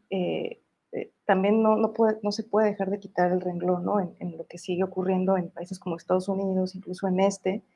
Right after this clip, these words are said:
que también ya hay cada vez más comunidades afrodescendientes, eh, que están, digamos, alzando la voz acerca de, de esta tercera raíz que nos conforma y que ha sido muchas veces olvidada, por cierta, eh,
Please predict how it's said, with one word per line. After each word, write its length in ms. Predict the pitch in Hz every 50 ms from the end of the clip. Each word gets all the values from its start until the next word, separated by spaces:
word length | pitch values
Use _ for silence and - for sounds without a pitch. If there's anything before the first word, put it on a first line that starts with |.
| _ _ _ _ _ _ -
que 100 | 190 185
también 380 | - 175 180 175 185 185 185
ya 180 | 180 190 180 180
hay 140 | 180 185 180
cada 260 | 185 185 185 185 180
vez 180 | 180 185 180
más 400 | 190 180 180 180 180 - - - _ _ _ _ _ -
comunidades 760 | - 180 165 165 170 170 170 165 180 175 180 185 180 180 -
afrodescendientes, 1120 | 180 - - 170 170 175 - 185 180 180 202 208 208 202 202 - 196 202 202 - - - _ _ _ _ _ _ _ _ _ _ _ -
eh, 400 | 190 185 180 175 175 175 175 175 - - _ _ _ _ _
que 80 | - 196
están, 420 | 185 - - 190 190 196 196 190 - _ _ _
digamos, 420 | - 190 190 190 190 190 196 190 190
alzando 340 | 180 180 - 196 196 196 208
la 160 | 202 185 185
voz 260 | 185 190 202 196 196
acerca 440 | 190 - - 190 185 - - 196 190
de, 280 | 175 170 - - 175 - _ _ _ _ _ _ _ _ _ -
de 140 | - - -
esta 220 | 175 - 196 190
tercera 380 | - 185 180 - - 190 196 196
raíz 380 | 196 196 190 185 190 214 214 214
que 120 | - 190
nos 120 | 180 180
conforma 600 | - - 202 196 - 220 220 214 208 196 202 226 - _ -
y 60 | 185
que 160 | - - 180
ha 80 | 180 185
sido 240 | 185 196 202 196 190
muchas 360 | 185 208 233 233 247 240 214
veces 480 | 202 208 208 208 - 226 226 - - _ _ _ _ _ _ _ _
olvidada, 520 | - 196 180 180 180 180 190 202 214 214
por 120 | 208 196 185
cierta, 440 | - 196 175 185 - 196 202 208 - _ _ _ _
eh, 380 | 175 170 160 165 160 - -